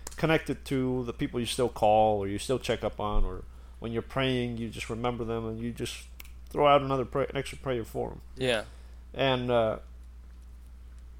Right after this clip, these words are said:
Speaker 1: a lot of those friendships were developed in odd ways, you know, either you just met here or met there, and it's like, oh, you know, you're in line or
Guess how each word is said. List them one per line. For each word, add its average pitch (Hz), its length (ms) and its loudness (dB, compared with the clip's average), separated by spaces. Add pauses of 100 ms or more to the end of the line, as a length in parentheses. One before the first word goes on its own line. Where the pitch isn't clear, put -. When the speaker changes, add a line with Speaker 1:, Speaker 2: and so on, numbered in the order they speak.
(100)
Speaker 1:
a 156 40 6
lot 185 240 12
of 165 120 4
those 160 220 8
friendships - 760 -4 (920)
were 143 200 4
developed 127 420 6
in 117 100 0
odd 123 260 4
ways, 127 520 4
you 143 100 -8
know, 110 160 -4
either 110 400 0 (1300)
you 127 140 -4
just 110 240 -4
met 120 280 -2
here 127 360 2
or 117 80 2
met 117 260 -2
there, 113 440 6
and 104 100 -6
it's - 160 -6
like, 104 180 -4
oh, 117 200 4
you 110 100 0
know, 107 180 -4
you're 110 200 0
in 104 120 -4
line 110 540 2
or 101 380 -4